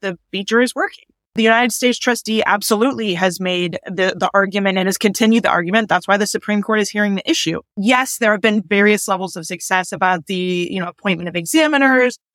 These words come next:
or of Chapter eleven trustees in these cases. And yes, there are some open questions about whether it's being interpreted the accurate way, but people are making the argument. The argument is there and they do get appointed sometimes. And again, I also think courts are appropriately skeptical of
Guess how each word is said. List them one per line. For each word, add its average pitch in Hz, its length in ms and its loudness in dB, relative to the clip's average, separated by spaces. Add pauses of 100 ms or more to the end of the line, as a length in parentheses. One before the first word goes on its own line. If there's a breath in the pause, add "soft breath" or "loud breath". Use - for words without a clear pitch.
(160)
or 196 260 4
of 180 60 0
Chapter 190 300 -2
eleven 170 200 -4
trustees 226 460 -4
in 240 80 0
these 226 180 -2
cases. 196 380 -2
And 190 200 -4
yes, 247 260 2
there 202 160 2
are 196 60 -2
some 190 240 -6
open 185 300 -2
questions 180 460 -4
about 175 340 2
whether 185 320 2
it's 180 140 0
being 175 220 0
interpreted 165 500 -4
the 160 120 -6
accurate 165 360 0
way, 302 220 2 (360)
but 302 160 2 (320)
people 320 240 4
are 320 80 4
making 302 300 0
the 294 100 2
argument. 170 460 0
The - 60 -6
argument 240 400 0
is 277 140 0
there 180 440 2
and 220 220 -2
they 240 120 0
do 294 180 2
get 254 120 0
appointed 170 440 -6
sometimes. 160 600 -8
And 240 180 4
again, 262 400 2 (220)
I 240 120 0
also 320 280 2
think 220 260 -2
courts 208 300 -6
are 208 160 0
appropriately 214 540 -4
skeptical 185 760 -4
of 196 280 2